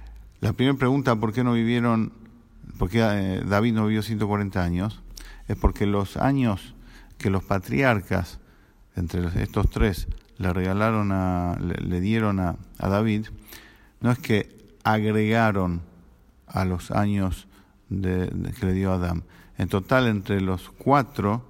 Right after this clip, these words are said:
Adán, Abraham, Jacob y Yosef, fueron ciento cuarenta, fueron setenta. Solamente que Adán le dio lo que es la esencia de David.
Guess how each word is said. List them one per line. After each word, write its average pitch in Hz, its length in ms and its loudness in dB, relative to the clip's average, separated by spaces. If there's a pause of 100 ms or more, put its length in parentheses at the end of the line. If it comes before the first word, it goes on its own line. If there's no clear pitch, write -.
(1000)
Adán, 95 540 0 (1400)
Abraham, 98 600 2 (500)
Jacob 98 460 2
y 104 60 2
Yosef, 117 460 2 (380)
fueron 113 300 4
ciento 107 400 0
cuarenta, 98 560 0
fueron 117 380 4
setenta. 95 600 2 (1000)
Solamente 107 540 2
que 90 180 -2 (440)
Adán 123 440 2
le 117 120 2
dio 127 500 2 (960)
lo 98 300 0
que 104 440 0 (420)
es 113 180 2
la 110 140 4
esencia 107 640 2
de 95 60 0
David. 87 360 -2